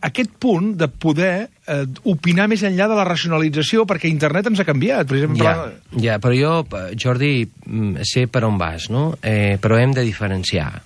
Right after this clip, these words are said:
Speaker 2: el que és un telenotícies del que és un programa com Singulars, o com, com Àgora, o com altres, no? Hem de diferenciar. Eh,
Speaker 1: Però
Speaker 2: no,
Speaker 1: es pot
Speaker 2: en
Speaker 1: opinar a T V tres?
Speaker 2: Sí.
Speaker 1: S'ha de poder opinar a T V tres? Tu el fas, és evident que es pot opinar. És a dir,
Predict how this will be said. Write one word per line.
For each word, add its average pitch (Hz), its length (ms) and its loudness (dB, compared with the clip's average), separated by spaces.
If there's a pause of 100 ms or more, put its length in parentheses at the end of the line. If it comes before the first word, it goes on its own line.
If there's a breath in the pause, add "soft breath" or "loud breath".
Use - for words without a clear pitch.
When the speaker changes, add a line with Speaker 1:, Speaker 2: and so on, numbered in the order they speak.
Speaker 2:
el 95 120 -2
que 104 160 2
és - 80 -2
un 101 100 2
telenotícies 101 960 0 (140)
del 107 260 0
que 98 300 2
és 98 100 -2
un 107 160 2
programa 98 640 2
com 90 340 0
Singulars, 87 760 -2
o - 60 -2
com, 85 320 -2
com 82 220 -4
Àgora, 92 560 0
o 87 160 -2
com 85 160 0
altres, 87 480 -2
no? 123 160 2 (400 loud breath)
Hem - 140 2
de 117 100 2
diferenciar. 85 640 -8 (920)
Eh, 110 60 2
Speaker 1:
Però 98 180 2
Speaker 2:
no, - 60 2
Speaker 1:
es 110 100 0
pot 165 160 2
Speaker 2:
en 202 60 0
Speaker 1:
opinar 147 240 -2
a - 20 -6
T 170 80 -4
V 107 100 -2
tres? 139 400 -10 (1200)
Speaker 2:
Sí. - 140 -8
Speaker 1:
S'ha 185 160 2
de 262 80 0
poder 160 220 0
opinar 117 240 -4
a 147 40 -6
T 170 60 -4
V 139 80 -4
tres? 107 100 -2
Tu 135 80 2
el 123 60 0
fas, 143 380 0
és - 80 -16 (160)
evident 131 240 0
que 170 80 -6
es - 40 -14
pot 143 140 -2
opinar. 107 320 -2 (400 loud breath)
És 165 160 -2
a 165 80 2
dir, 123 120 -2